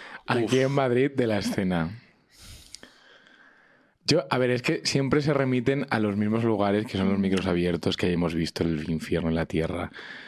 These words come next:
Speaker 1: Pero, Dios mío, es que hay bandas. Yo creo que, que es que una banda no es mala porque suene mal,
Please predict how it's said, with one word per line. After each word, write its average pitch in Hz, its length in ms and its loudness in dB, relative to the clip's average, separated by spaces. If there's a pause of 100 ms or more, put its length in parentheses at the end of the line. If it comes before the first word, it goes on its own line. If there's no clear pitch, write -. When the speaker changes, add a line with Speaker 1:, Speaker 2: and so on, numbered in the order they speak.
(500)
Speaker 1:
Pero, 98 240 0
Dios 95 180 -2
mío, 98 140 0
es 87 80 -6
que - 100 -2
hay 104 40 2
bandas. 120 580 -2
Yo 120 160 0
creo 151 120 0
que, - 320 -2
que 123 220 0
es 139 120 -4
que 185 300 0
una 156 160 2
banda 156 180 2
no 151 80 2
es 135 80 0
mala 131 200 2
porque 110 200 2
suene 107 160 0
mal, 98 260 0